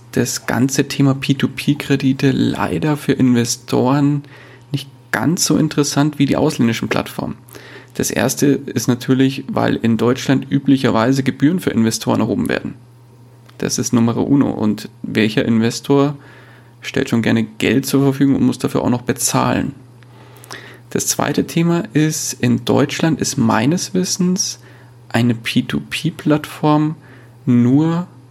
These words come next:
oder eine P two P-Plattform kann nur Kredite vergeben mit einer Banklizenz. In der Regel arbeiten dann die P two P-Plattformen mit einer Bank sehr eng zusammen.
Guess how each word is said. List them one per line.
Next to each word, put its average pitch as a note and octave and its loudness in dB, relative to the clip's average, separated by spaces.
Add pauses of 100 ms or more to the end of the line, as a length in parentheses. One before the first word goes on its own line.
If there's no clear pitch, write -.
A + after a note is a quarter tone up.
(160)
oder - 0
eine A#2 2
P - -2
two B2+ 0
P-Plattform C#3 0
kann A#2+ 2
nur C#3 4
Kredite C#3 0
vergeben C#3 2 (300)
mit - -6
einer B2+ 0
Banklizenz. - 0
In A#2 4
der A#2 0
Regel C#3 2 (120)
arbeiten C3 0
dann B2 0
die A#2 0
P - -4
two B2+ -2
P-Plattformen D3 0
mit C3 2
einer A#2 0
Bank B2 -2 (280)
sehr - -4
eng A#2+ 0
zusammen. C3 0